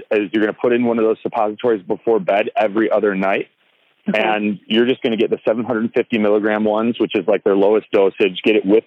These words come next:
Speaker 1: the glutathione. And then I'd also, also like you to pick up, um, there's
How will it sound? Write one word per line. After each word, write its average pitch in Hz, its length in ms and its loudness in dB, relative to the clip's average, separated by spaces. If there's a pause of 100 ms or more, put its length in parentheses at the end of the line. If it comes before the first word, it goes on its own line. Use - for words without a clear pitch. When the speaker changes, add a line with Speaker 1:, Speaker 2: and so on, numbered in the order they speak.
Speaker 1:
the 120 60 2
glutathione. 107 840 0
And 101 100 -2
then 104 80 0
I'd 101 120 2
also, 104 480 -2
also 104 240 0
like 101 160 0
you 110 80 0
to 101 60 -2
pick - 200 -2
up, 107 140 0 (120)
um, 92 440 0 (600)
there's 104 220 2